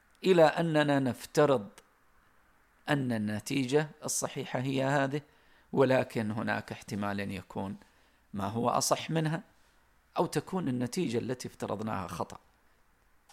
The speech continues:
وهناك نتيجة صائبة يمكن أن نصل إليها لما نشعر بشيء من الهدوء والتأني والتعمق. وهذا جزء من عملية الكوتشنج. فالكوتش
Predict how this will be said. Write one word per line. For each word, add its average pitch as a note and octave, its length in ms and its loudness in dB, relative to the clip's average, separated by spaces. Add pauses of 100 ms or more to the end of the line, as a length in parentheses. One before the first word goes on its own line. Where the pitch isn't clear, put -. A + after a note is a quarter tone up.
(200)
وهناك A2 440 -4
نتيجة G2+ 440 -6 (240)
صائبة D3 600 2
يمكن B2+ 420 -4
أن G#2 100 -4
نصل D3 300 2
إليها E3 380 2 (600)
لما B2+ 260 2
نشعر A#2+ 360 -2
بشيء G#2 420 -6
من G#2 140 -6
الهدوء G2 460 -4
والتأني D3+ 600 -6 (260)
والتعمق. A#2+ 760 -2 (1400)
وهذا D3 340 4
جزء C3+ 440 2
من G#2 140 -4
عملية G#2+ 500 -4
الكوتشنج. - 500 -8 (1200)
فالكوتش B2+ 720 0